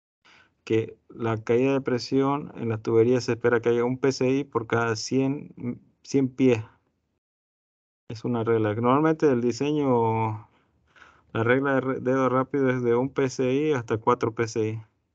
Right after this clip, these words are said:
Normalmente con un diseño de visualización us-, usa uno, digamos. Después ya cuando va subiendo de etapa puede ir poniendo dos, hasta cuatro, pero cuatro es muy, muy alta la caída de la presión, a menos que el tramo sea muy corto.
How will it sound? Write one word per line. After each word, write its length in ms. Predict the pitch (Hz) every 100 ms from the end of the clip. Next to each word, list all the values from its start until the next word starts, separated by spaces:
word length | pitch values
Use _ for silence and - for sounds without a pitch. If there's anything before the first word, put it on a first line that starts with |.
| _ _ _ _ _ _ _ _ -
Normalmente 600 | 131 151 156 156 151 147
con 260 | 131 123
un 160 | 139 127
diseño 800 | 131 - 139 139 123 110 107 - -
de 140 | 123
visualización 680 | 113 110 117 117 110 143 160
us-, 240 | 123 110 -
usa 300 | 120 127 123 -
uno, 340 | 131 156 131 98
digamos. 340 | 98 104 110 _ _ _ _ _ _ _ _ _ _
Después 300 | 127 127 143
ya 140 | 151 147
cuando 240 | 139 135
va 100 | 147
subiendo 380 | 147 143 143 135
de 80 | 123
etapa 340 | 139 135 123
puede 200 | 120 117
ir 60 | 117
poniendo 300 | 113 113 104
dos, 460 | 110 113 123 123 - _ _ _ _ _ - - _
hasta 180 | - 123
cuatro, 320 | 151 151 156
pero 160 | 156
cuatro 280 | - 180 170
es 60 | 156
muy, 340 | 165 160 131 113 _ _ _ _ _ _ _ _ -
muy 160 | 143 156
alta 180 | 147 131
la 100 | 117
caída 120 | 123
de 80 | 120
la 40 |
presión, 220 | 117 117
a 60 | 139
menos 220 | 156 156
que 80 | 131
el 60 | 123
tramo 220 | 143 131
sea 180 | 135 131
muy 180 | 123
corto. 400 | 120 123 113 -